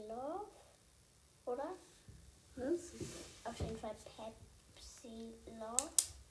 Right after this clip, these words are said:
Speaker 2: Ach so, ähm,
Speaker 1: Ja,
Speaker 2: Pets
Speaker 1: die war
Speaker 2: Love.
Speaker 1: Ja.
Speaker 2: Nicht Pepsi Love.
Speaker 1: Äh, halt Pe-, Peps Love. Ähm,
Speaker 2: Ja.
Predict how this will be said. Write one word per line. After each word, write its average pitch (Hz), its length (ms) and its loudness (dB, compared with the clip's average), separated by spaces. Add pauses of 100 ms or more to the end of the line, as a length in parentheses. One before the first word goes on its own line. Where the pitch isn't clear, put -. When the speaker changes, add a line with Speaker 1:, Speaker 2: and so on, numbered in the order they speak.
(200)
Speaker 2:
Ach 208 100 -4
so, 208 340 2
ähm, 190 240 2 (320)
Speaker 1:
Ja, 190 220 0
Speaker 2:
Pets 190 320 2
Speaker 1:
die 190 60 4
war 180 180 0
Speaker 2:
Love. 185 80 -6 (400)
Speaker 1:
Ja. 165 100 -4 (420)
Speaker 2:
Nicht 233 280 4
Pepsi 247 580 4
Love. 233 320 4 (460)
Speaker 1:
Äh, 220 60 -4 (260)
halt 262 200 6 (180)
Pe-, 233 440 4 (960)
Peps - 680 -4
Love. 143 340 -4 (1000)
Ähm, 196 120 0
Speaker 2:
Ja. 214 80 2